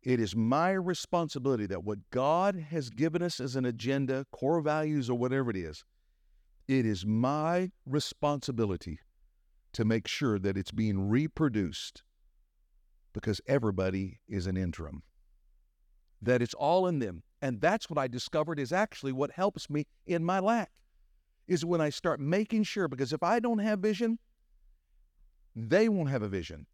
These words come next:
And once I have the vision, can I tell you that if I don't steward the vision and the D N A of what God wants,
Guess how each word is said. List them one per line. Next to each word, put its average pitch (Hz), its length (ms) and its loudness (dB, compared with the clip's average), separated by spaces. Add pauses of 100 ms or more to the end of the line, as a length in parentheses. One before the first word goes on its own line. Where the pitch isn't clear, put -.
(240)
And 156 160 2
once 175 200 2
I 233 220 4
have 226 260 -2
the 185 80 2
vision, 220 440 2
can 165 200 -2
I 175 100 2
tell 208 260 2
you 220 140 2
that 165 180 2
if 165 220 -2
I 202 220 0
don't 214 240 -2
steward 220 580 -2
the 147 80 0
vision 185 520 2 (280)
and 156 160 2
the 131 80 0
D 160 320 0
N 214 140 0
A 214 100 4
of 196 80 4
what 190 220 2
God 202 180 2
wants, 208 460 -2